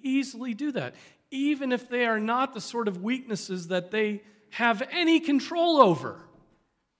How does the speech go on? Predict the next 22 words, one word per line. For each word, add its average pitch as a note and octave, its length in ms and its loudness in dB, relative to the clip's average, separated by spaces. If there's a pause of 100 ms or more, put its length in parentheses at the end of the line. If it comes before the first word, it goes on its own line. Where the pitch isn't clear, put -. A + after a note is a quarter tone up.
(1200)
She - 240 -12
could D3+ 440 -8
refrain D3 520 -6
from C3 180 -16
talking B2 600 -6
while A2+ 160 -10
she's A#2+ 500 -16
got A#2+ 220 -10
food D3 300 -10
in B2 100 -12
her A#2 80 -12
mouth, A#2 420 -14
but, B2 160 -14 (1800)
right? C3 220 -14 (1200)
But D#3+ 80 -8
we B3+ 180 2
can D#4+ 180 2
despise G3+ 520 0
people F3 300 -10
who D3 120 -6
are C#3 100 -4
suffering, C#3 760 -6